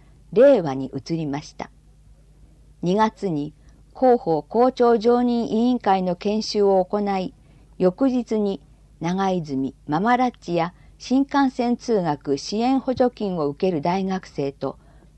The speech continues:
議会長泉についての座談会を行いましたが、参加者が前日の講師の指摘したことと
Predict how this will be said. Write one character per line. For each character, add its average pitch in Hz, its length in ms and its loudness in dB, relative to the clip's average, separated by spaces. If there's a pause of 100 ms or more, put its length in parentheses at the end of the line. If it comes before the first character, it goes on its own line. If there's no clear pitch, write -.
議 196 140 -4
会 156 280 2
長 156 340 -2
泉 247 380 -2
に 175 140 -6
つ - 120 -10
い 202 80 -2
て 143 160 -4
の 143 220 -6 (220)
座 151 160 0
談 240 240 0
会 226 240 0
を 208 140 2
行 226 160 -4
い 220 200 -2
ま 214 160 -6
し - 80 -18
た 156 140 -2
が、 151 180 -2 (640)
参 277 240 0
加 269 140 0
者 185 180 0
が 143 200 -2 (400)
前 196 180 4
日 214 360 -4
の 190 140 -4
講 269 260 2
師 - 160 -6
の 165 100 -4
指 - 360 -4
摘 214 140 -4
し - 100 -12
た 220 140 0
こ 214 160 -2
と 220 140 -2
と 160 260 -4